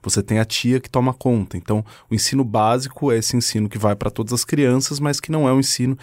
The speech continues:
que tem a valorização nem dos sujeitos, as crianças enquanto sujeitos, enquanto pessoas,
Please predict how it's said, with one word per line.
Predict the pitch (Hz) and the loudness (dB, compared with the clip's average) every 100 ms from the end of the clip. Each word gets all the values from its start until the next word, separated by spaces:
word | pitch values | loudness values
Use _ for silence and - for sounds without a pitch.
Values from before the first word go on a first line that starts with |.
| - | -12
que | - | -8
tem | 120 113 | -2 0
a | 110 | 2
valorização | 113 107 110 101 107 101 107 | 0 2 0 0 -2 0 -2
nem | 107 131 | 0 0
dos | 143 - | 0 -2
sujeitos, | - 113 110 123 170 196 - | 0 0 0 0 -4 -8 -6
as | - - | -6 -4
crianças | 107 110 104 | 0 0 0
enquanto | 107 110 101 | -2 -2 -4
sujeitos, | - 107 101 110 127 - - _ - | -4 -2 2 2 2 -4 -8 _ -12
enquanto | - 104 - | -2 -2 0
pessoas, | 120 - 123 139 151 | 0 0 2 0 0